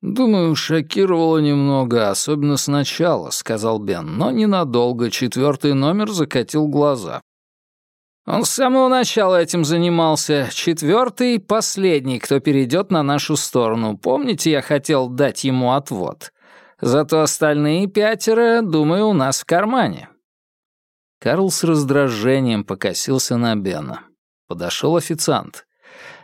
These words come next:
"Э, добрый день, мистер Малой. Мы всегда вам рады".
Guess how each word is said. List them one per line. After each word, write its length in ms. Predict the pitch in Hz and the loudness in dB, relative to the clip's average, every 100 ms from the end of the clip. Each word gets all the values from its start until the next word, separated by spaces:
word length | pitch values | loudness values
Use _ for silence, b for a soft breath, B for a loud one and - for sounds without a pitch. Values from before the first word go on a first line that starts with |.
| B - | B -2
"Э, 260 | 131 139 | 2 2
добрый 320 | 131 135 131 135 | 2 2 2 2
день, 220 | 151 202 | 4 4
мистер 400 | 160 120 - 123 | 4 2 0 0
Малой. 640 | 123 123 113 104 104 101 | 2 2 2 2 0 -4
Мы 280 | 185 160 147 | 0 2 2
всегда 640 | - - 120 107 110 175 202 | -2 -4 -4 -2 0 0 0
вам 280 | 196 160 | -2 -2
рады". 460 | 123 85 69 73 | -4 -4 -6 -10